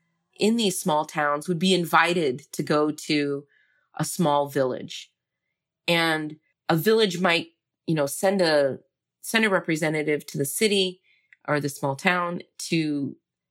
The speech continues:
commission a tailor to come and sew trousseaux for a woman who's getting married, for example, to sew outfits for the entire village. And so a tailor could go to that village for a few days,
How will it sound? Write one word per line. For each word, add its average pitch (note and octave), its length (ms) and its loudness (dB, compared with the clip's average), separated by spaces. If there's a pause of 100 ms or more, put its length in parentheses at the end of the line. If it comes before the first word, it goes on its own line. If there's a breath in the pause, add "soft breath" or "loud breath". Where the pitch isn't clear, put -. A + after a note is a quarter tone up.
(280)
commission F#3+ 460 0
a F3 60 0
tailor D#3 380 0
to D#3+ 100 -10
come D3+ 380 0
and C#3+ 180 -4
sew C#3+ 640 2
trousseaux E3+ 640 2
for - 180 -4
a C#3 80 0
woman C#3+ 220 -4
who's D3+ 160 -12
getting - 200 -6
married, E3 400 2
for - 120 -4
example, D3+ 580 -2 (480 loud breath)
to - 80 -4
sew D#3 540 2
outfits D3+ 500 -2
for D#3 140 -6
the D3 120 -4
entire C3+ 400 0
village. D3 400 -2 (460 soft breath)
And F#3 120 -2
so A3 180 -2
a G#3+ 40 0
tailor G3+ 680 0 (420)
could E3 220 -2
go F#3 280 4
to F#3 200 -4
that D#3 200 2
village C#3+ 720 -2 (400)
for D3+ 460 0
a D#3+ 60 -4
few E3 260 0
days, C#3+ 720 -2